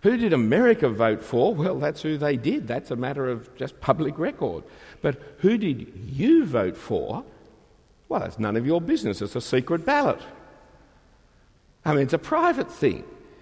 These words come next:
You're asking me now to reveal things about myself. You're, you're not asking about America or politics or history. You're asking whether I'm for this man or against him. Or you're asking whether I'm a Republican or a Democrat. You're asking me whether,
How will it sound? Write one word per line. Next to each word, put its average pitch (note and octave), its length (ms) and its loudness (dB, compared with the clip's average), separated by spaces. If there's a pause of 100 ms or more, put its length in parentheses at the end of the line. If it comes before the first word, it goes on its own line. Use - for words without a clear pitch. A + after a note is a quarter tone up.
(160)
You're G#3 240 4
asking D#3 520 2
me F#3 260 4
now B2+ 280 2
to F#3+ 140 -6
reveal C#3+ 480 2
things A#2 320 -2
about B2+ 340 -2
myself. A3+ 920 -4 (600)
You're, F#3 240 4 (120)
you're F#3+ 100 4
not G3 140 2
asking E3 400 0
about A2 240 0
America B2 520 2
or F#2 160 -2
politics A#2 540 -4
or G2 100 -4
history. A#2 480 -2 (280)
You're F#3 260 0
asking F3+ 460 -2
whether D#3 240 2
I'm C#3+ 220 2
for A3+ 360 6
this C#3+ 260 0
man A#2 300 2
or F3 160 2
against G3+ 480 -2
him. F2 180 -2
Or G2+ 200 -4
you're D3 160 2
asking F#3 320 0
whether C#3 200 0
I'm C#3+ 140 0
a D3 120 0
Republican C#3+ 680 0
or F#3+ 140 2
a G3 60 0
Democrat. C4 560 -4
You're C3 160 0
asking D#3 400 -2
me C#3 100 0
whether, D3 260 0